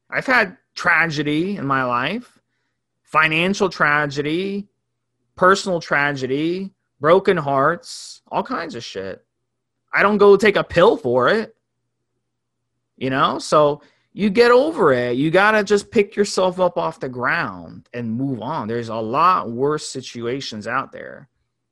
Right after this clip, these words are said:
than these things that people get depressed over,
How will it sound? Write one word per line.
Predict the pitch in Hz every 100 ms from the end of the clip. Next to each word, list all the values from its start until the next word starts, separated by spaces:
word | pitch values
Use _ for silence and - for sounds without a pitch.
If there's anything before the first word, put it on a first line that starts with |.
| _ _ _ _
than | 139 135 123 120 117 120 - _ _ _ _ _ _ _ _ _ _ _ _ _ _ _ _ _
these | 151 151 -
things | 170 175
that | 156 139
people | 170 151 143
get | 143
depressed | 123 110 165 - 98
over, | 90 - - 60 127